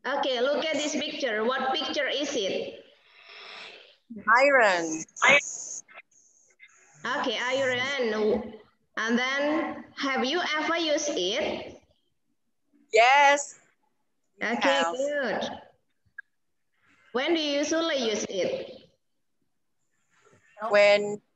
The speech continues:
Speaker 2: I wanna iron my clothes.
Speaker 1: Okay, good. When you need, yeah. And then, how to use it?
Speaker 2: The first step is turn on the iron till it becomes hot.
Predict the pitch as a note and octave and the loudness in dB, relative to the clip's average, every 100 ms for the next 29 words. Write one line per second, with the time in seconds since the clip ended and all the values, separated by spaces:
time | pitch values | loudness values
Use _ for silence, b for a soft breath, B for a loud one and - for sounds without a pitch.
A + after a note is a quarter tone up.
0 | - G#3+ G#3 A3 B3 B3+ - B3+ C#4+ B3+ | 2 4 4 4 4 4 6 6 6 6
1 | A#3 A#3 G3+ G3+ - - G3 E3+ E3 D#3+ | 4 4 4 4 0 0 4 4 4 0
2 | - - _ _ _ - G#3+ A3+ A#3 G#3+ | -16 -20 _ _ _ -8 -4 -2 -2 -2
3 | G#3 A3+ A3 A3 G3+ G#3 G#3 G#3+ A3 G#3+ | -2 -2 -2 -2 -2 -2 -2 0 0 2
4 | G#3+ G3+ G3 G3+ F3 E3 F3 A3 D4 - | 2 2 0 0 -2 -2 -2 -2 -4 -8
5 | - G3 G3 G#3 C4 F4+ F4+ C4 A#3 A#3 | -8 -4 -2 -2 -2 -2 -2 -2 -2 -2
6 | D4 C#4 D4 D4 C#4+ D4+ D4 - - _ | -2 -2 -2 -2 -2 -2 -4 -10 -18 _
7 | _ _ _ _ _ _ _ _ _ _ | _ _ _ _ _ _ _ _ _ _
8 | _ _ _ _ _ _ _ _ G3+ G#3 | _ _ _ _ _ _ _ _ 0 4
9 | A#3 A3+ - G#3 G#3 G#3 G3+ G3+ - - | 4 4 2 2 4 4 4 2 -6 -6
10 | A3 G#3+ - G3+ G3+ G#3 G#3 F#3+ - G3 | -6 -4 2 6 8 8 6 0 2 2
11 | G3+ G3+ F#3+ G3 F#3+ F#3+ - G3 G3+ - | 4 2 0 -2 -6 -8 -2 -2 -2 -4
12 | B3+ B3+ _ A3+ G#3 - A3 G#3 G#3 - | -2 -2 _ -8 -6 0 2 2 0 -8
13 | - G3+ D#3+ | 0 2 2